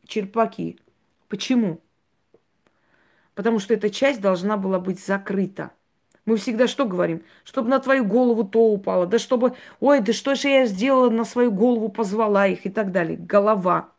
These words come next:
Вот эта часть, она считалась самой уязвимой антенной, через которую мы получаем силу со Вселенной. Понимаете? И эта часть считалась местом силы человека.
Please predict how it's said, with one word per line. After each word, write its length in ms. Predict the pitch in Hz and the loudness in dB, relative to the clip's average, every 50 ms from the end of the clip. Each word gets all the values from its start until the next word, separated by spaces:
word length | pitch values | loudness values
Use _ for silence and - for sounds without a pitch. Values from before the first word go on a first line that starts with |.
| _ _ _ | _ _ _
Вот 240 | - 180 190 196 196 | -12 -10 -8 -6 -6
эта 220 | 220 202 - 208 | -6 -4 -4 -6
часть, 540 | 202 - - 240 240 285 330 320 - - - _ _ _ _ _ _ _ _ | -6 -4 -2 0 0 0 0 -2 -6 -16 -20 _ _ _ _ _ _ _ _
она 240 | - 180 202 240 247 | -6 -4 -2 -2 -2
считалась 420 | 247 - 208 196 220 208 208 202 | -4 -6 -6 -2 0 0 0 0
самой 300 | - 208 202 208 208 - | -2 -4 -2 -2 -2 -4
уязвимой 640 | - - 202 196 190 170 175 214 247 254 240 208 196 - | -4 -4 -2 -2 -2 -2 -2 0 0 2 0 0 -2 -4
антенной, 640 | - 196 202 196 196 - 226 226 226 208 190 180 | -4 -4 -4 -4 -2 0 0 2 2 2 0 -2
через 260 | 170 - - 185 180 - | -4 -6 -10 -10 -10 -8
которую 340 | - 185 185 - 233 226 | -8 -6 -4 -2 -2 -2
мы 120 | 202 196 196 | 0 -2 -2
получаем 480 | 196 185 175 175 - - 202 202 196 | -4 -4 -6 -4 -4 -4 -4 -4 -4
силу 420 | 190 196 - - 220 214 190 165 160 | -4 -4 -6 -6 -4 -4 -4 -4 -6
со 160 | - - 170 | -8 -10 -12
Вселенной. 540 | 170 - - 185 180 170 160 151 - - - _ _ _ _ _ | -10 -8 -6 -4 -4 -4 -4 -6 -8 -12 -16 _ _ _ _ _
Понимаете? 460 | - 170 180 208 262 277 - - - _ _ _ _ _ _ _ _ _ _ _ _ _ _ _ _ _ _ _ _ _ _ - - - _ _ _ _ _ _ _ _ _ _ _ _ _ _ _ _ _ _ - | -14 -10 -8 -6 -6 -6 -8 -12 -20 _ _ _ _ _ _ _ _ _ _ _ _ _ _ _ _ _ _ _ _ _ _ -20 -20 -20 _ _ _ _ _ _ _ _ _ _ _ _ _ _ _ _ _ _ 0
И 60 | 214 | 2
эта 240 | 233 226 226 226 214 | 2 2 2 0 -2
часть 260 | - 277 285 311 - | 2 2 2 2 2
считалась 640 | - - - 190 196 226 233 233 233 226 196 - | -2 -6 -6 -6 -2 0 0 2 2 0 0 0
местом 480 | 202 196 208 196 202 - 202 190 196 196 - _ _ _ _ _ _ | 0 0 0 0 -2 -4 -4 -4 -4 -6 -10 _ _ _ _ _ _
силы 440 | - - - - - 247 233 202 185 | -16 -14 -10 -4 -2 0 0 0 0
человека. 640 | 190 - - 165 170 170 160 160 156 - - - | -2 -2 -4 -4 -2 -2 -4 -6 -8 -8 -12 -20